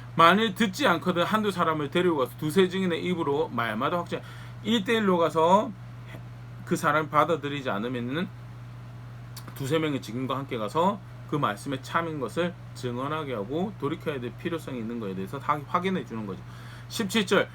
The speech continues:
"만일 그들의 말도 듣지 않거든 교회의 말하고 교회의 말도 듣지 않거든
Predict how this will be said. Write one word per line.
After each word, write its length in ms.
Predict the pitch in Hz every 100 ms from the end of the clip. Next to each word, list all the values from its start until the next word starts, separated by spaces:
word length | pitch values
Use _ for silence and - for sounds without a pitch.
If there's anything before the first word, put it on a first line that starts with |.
| - -
"만일 360 | 165 185 233 196
그들의 380 | 226 226 214
말도 300 | 185 147 151
듣지 240 | 156 185 180
않거든 340 | 147 143 135
교회의 360 | 127 160 185 185
말하고 360 | 147 117 123
교회의 220 | 120 147 165
말도 300 | 123 117 151
듣지 260 | 175 -
않거든 480 | 143 107 135 156 196